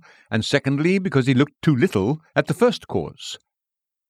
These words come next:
The answer will suit you also, my trembling brother. This is the reason why you doubt, because you are looking too much to the things that are seen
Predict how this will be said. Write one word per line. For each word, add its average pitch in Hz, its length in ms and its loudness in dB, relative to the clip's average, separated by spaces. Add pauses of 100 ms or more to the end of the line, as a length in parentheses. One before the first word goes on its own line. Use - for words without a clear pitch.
(200)
The 110 80 2
answer 147 300 2
will 156 140 4
suit - 340 0
you 165 260 2
also, 110 640 0
my 98 180 0
trembling 101 520 -2
brother. 87 440 -8 (600)
This 175 260 0
is 135 180 0
the 135 120 2
reason 113 400 0
why 104 160 2
you 139 240 0
doubt, - 500 -6 (340)
because 117 260 0
you 156 380 2
are 120 140 2
looking 117 360 0
too 180 180 0
much 165 340 -2
to 139 100 -2
the 110 120 0
things 151 320 -2
that 113 120 0
are 101 80 0
seen 151 480 0